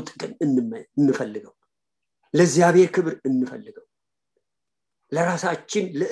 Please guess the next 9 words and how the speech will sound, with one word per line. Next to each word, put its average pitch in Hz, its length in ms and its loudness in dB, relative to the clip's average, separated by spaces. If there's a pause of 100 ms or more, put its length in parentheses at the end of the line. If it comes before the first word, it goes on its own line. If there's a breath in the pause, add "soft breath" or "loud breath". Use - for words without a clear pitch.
ለአካሉም 170 720 0
ጥቅም - 340 -10
እንፈልገው። 151 520 -2 (680)
ይሞላል፣ 196 540 6 (880)
ይሰጣል 220 580 4
ወገኖቼ። - 400 -12 (1000)
ይሄ 170 140 2 (480)
እውነት 294 360 10
ነው። - 120 -10